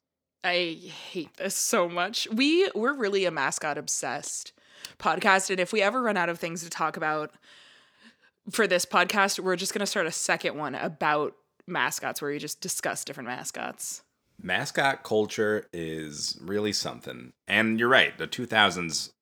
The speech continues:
Speaker 2: had it best. Nowadays, advertising, too sleek. Everything's trying to be too pretty, too cool.
Speaker 1: I agree. I agree. As a person who works in advertising, I am constantly using those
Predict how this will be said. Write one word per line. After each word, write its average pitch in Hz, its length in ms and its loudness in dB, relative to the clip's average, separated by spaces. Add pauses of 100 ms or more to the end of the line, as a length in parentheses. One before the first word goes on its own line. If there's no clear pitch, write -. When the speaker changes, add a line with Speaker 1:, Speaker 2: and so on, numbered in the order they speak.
(140)
Speaker 2:
had 87 200 -4
it - 160 -6
best. - 420 -2 (520)
Nowadays, 98 720 6
advertising, 120 720 -6
too 240 140 -4
sleek. 80 400 -2
Everything's 170 340 -8
trying 160 160 -4
to 117 40 -4
be 90 80 -4
too - 200 -8
pretty, 127 380 -10
too - 200 -16
cool. 85 540 -4 (320)
Speaker 1:
I 196 100 0
agree. 202 420 -4 (100)
I 175 80 -2
agree. 175 260 -2
As 190 160 2
a 180 40 0
person 208 280 -2
who 185 80 -2
works 170 220 0
in 180 60 -2
advertising, 151 600 -2
I 170 80 2
am 160 140 -4
constantly 175 720 -2
using 160 540 -6
those 147 280 -4